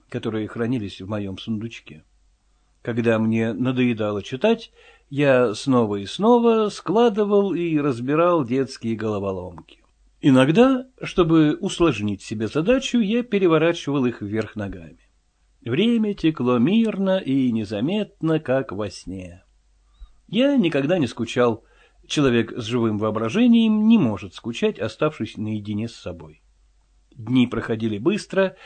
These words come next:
я даже не успевал сделать все то, что намечал с утра. Кроме того, с детства, самостоятельно зарабатывая себе на жизнь, я привык к одиночеству. Обычно день проходил так. Я просыпался почти всегда на рассвете.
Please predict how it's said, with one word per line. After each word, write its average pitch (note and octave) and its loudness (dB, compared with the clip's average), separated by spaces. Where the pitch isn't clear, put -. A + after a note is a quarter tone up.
я F3 4
даже E3+ 2
не E3 2
успевал C#3+ 4
сделать A2+ 2
все A#2 -4
то, E3 0
что B2 -4
намечал A#2+ -2
с - -10
утра. F#2+ -14
Кроме A2+ -2
того, F3 2
с C3 -8
детства, F#3+ 2
самостоятельно B2+ 0
зарабатывая G#2+ 0
себе G#2+ -4
на A2+ -2
жизнь, G3+ 0
я G#3+ -4
привык D3 -2
к - -4
одиночеству. G2+ -8
Обычно F#3+ 0
день E3 0
проходил B2 -4
так. - -8
Я A#2+ 2
просыпался A#2 0
почти A#2+ -4
всегда C3 -2
на B2+ 0
рассвете. G2+ -8